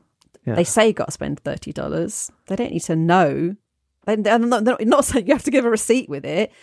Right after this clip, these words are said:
Speaker 2: Go and buy something way cheaper and say it costs thirty dollars. Make something.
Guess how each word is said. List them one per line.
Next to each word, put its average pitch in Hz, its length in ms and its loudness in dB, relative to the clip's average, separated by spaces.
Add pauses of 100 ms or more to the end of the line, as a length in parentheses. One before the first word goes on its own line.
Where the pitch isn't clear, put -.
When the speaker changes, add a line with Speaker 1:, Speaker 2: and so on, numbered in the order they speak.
(200)
Speaker 2:
Go - 140 0
and 523 120 -2
buy 494 140 6
something 403 360 -2
way 427 180 4
cheaper 466 360 2
and 214 100 2
say 349 180 2
it 466 160 0
costs - 200 -4
thirty 190 300 -2
dollars. 160 360 0 (220)
Make 175 340 2
something. 156 680 -4